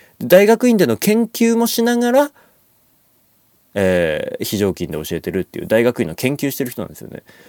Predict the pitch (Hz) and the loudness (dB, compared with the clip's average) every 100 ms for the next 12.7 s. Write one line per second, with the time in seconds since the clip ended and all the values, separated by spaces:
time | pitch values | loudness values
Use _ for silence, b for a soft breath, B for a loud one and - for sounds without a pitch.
0 | b - 127 196 233 147 92 104 95 80 | b -8 -2 0 4 2 2 0 0 -2
1 | 82 120 123 123 127 127 123 117 123 101 | 0 2 2 0 -2 -2 -2 -2 -2 -2
2 | 101 82 - - 113 120 104 87 85 87 | -2 -4 -6 -2 0 2 0 -4 -4 -2
3 | 90 90 - 92 92 92 87 - - 98 | -2 -4 -6 -6 -4 -4 -6 -8 -4 -2
4 | 85 95 107 95 87 82 90 101 104 104 | -2 -4 -6 -6 -6 -6 -6 -4 -4 -4
5 | 101 85 78 80 - 87 82 101 123 B | -4 -6 -8 -10 -10 -10 -6 -4 -4 B
6 | B B B 85 82 78 - - - 50 | B B B -6 -6 -6 -6 -8 -8 -10
7 | - - - - - - - 104 92 90 | -12 -14 -14 -14 -14 -10 -2 0 0 -4
8 | 85 - 90 85 85 85 - 87 - 87 | -6 -6 -6 -4 -4 -8 -8 -10 -6 -6
9 | 95 113 107 - - 95 90 117 - 104 | -4 -4 -6 -6 -6 -4 -4 -4 -4 -8
10 | - - 147 90 113 - 90 76 73 82 | -8 0 0 2 0 0 -4 -4 -4 0
11 | 98 - 95 78 78 - - 76 76 78 | 0 0 -6 -8 -12 -16 -14 -12 -12 -12
12 | 80 - 85 _ - 87 92 | -12 -10 -12 _ -6 -4 -4